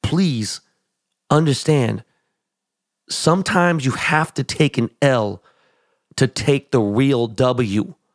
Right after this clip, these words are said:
Now, I believe in both the death penalty and a very strict sentence. But cancel culture, that shit could fuck around and be worse. No joke.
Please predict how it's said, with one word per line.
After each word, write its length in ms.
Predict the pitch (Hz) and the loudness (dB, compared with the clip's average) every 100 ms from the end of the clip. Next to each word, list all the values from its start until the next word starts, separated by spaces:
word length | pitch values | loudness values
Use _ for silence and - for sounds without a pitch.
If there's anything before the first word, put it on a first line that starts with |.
| _ _ _ _ _ _ _ _ _ _ _ _ _ _ _ _ | _ _ _ _ _ _ _ _ _ _ _ _ _ _ _ _
Now, 160 | - 110 | -2 2
I 140 | 143 | 2
believe 400 | 170 180 175 175 | 2 0 0 0
in 140 | 147 120 | 0 2
both 360 | 143 185 - - _ _ _ - | 0 0 -4 -20 _ _ _ -6
the 80 | 117 | 0
death 200 | 156 - | 0 0
penalty 420 | 170 170 190 185 _ _ _ _ _ _ _ _ _ _ _ _ _ _ | -2 -2 -4 -4 _ _ _ _ _ _ _ _ _ _ _ _ _ _
and 220 | 143 160 | 2 4
a 40 | 135 | 2
very 440 | 107 127 127 127 | 0 2 2 0
strict 340 | 117 - 123 - | -2 -2 -2 -2
sentence. 640 | 110 104 - - - - _ _ _ _ _ _ _ _ _ _ _ _ _ _ _ _ _ - | -2 -2 -6 -10 -12 -14 _ _ _ _ _ _ _ _ _ _ _ _ _ _ _ _ _ -2
But 200 | 117 - | -2 0
cancel 400 | 151 190 190 175 | 0 0 0 -2
culture, 460 | 180 180 - 190 - - - | -2 -2 -2 -4 -6 -10 -2
that 160 | - | -2
shit 260 | 381 - 220 | 0 -2 -2
could 140 | 175 | -2
fuck 240 | - 165 - | -2 -2 0
around 180 | 160 151 | 0 0
and 80 | |
be 100 | 139 | -2
worse. 420 | 120 85 - - - _ _ _ _ _ _ _ _ _ _ _ - | -2 -2 -4 -10 -16 _ _ _ _ _ _ _ _ _ _ _ -4
No 140 | 120 | -2
joke. 360 | 131 127 - | 0 0 -2